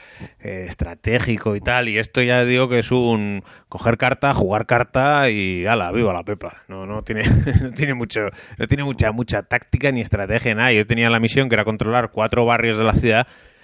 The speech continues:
y es que se me hacía imposible, porque decías, "Muevo aquí", de repente el jugador de al lado te movía un peón tuyo a otro sitio, te m-, mataba a uno,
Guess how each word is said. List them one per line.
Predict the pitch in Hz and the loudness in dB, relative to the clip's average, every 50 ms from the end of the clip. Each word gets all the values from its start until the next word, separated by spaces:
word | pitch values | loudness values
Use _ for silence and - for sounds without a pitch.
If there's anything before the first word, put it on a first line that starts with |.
| - _ - | -20 _ -12
y | 101 95 | -10 -8
es | 95 - | -8 -8
que | - 107 | -8 -6
se | 101 - | -4 -4
me | 113 | -2
hacía | 101 - 120 | -2 -2 -2
imposible, | 127 123 - - - 101 117 117 104 | 0 -2 -2 -2 -2 -2 0 0 0
porque | 87 90 90 85 | -2 -2 -6 -6
decías, | 90 92 92 | -6 -6 -6
"Muevo | 95 101 110 127 135 143 143 | -2 0 2 2 4 2 2
aquí", | 131 107 107 | 0 -2 -4
de | 104 101 101 | -4 -4 -4
repente | 101 - 117 120 120 | -2 -4 -4 -2 0
el | 123 120 | 0 0
jugador | 104 - - 104 107 110 | -2 -2 -2 -2 0 2
de | 120 117 | 2 2
al | 117 120 | 2 4
lado | 127 131 135 117 | 2 2 2 2
te | 123 | 2
movía | 113 110 104 110 113 120 | 2 2 4 4 4 2
un | 120 110 | 0 0
peón | - 120 120 123 123 | 0 2 2 2 2
tuyo | 113 - 131 123 120 123 | 2 2 2 4 4 2
a | 123 | 2
otro | 120 - 117 | 2 0 -4
sitio, | 107 - 139 139 127 - 147 151 147 | 0 0 0 0 0 0 0 0 0
te | 147 131 113 104 | 2 0 0 2
m-, | 101 98 101 101 98 92 _ - 101 | 0 -2 -6 -8 -8 -10 _ -12 -8
mataba | 101 104 101 95 120 117 120 120 | -6 -6 -4 0 2 2 2 4
a | 123 | 2
uno, | 135 139 139 147 151 156 160 | 2 0 0 0 0 0 0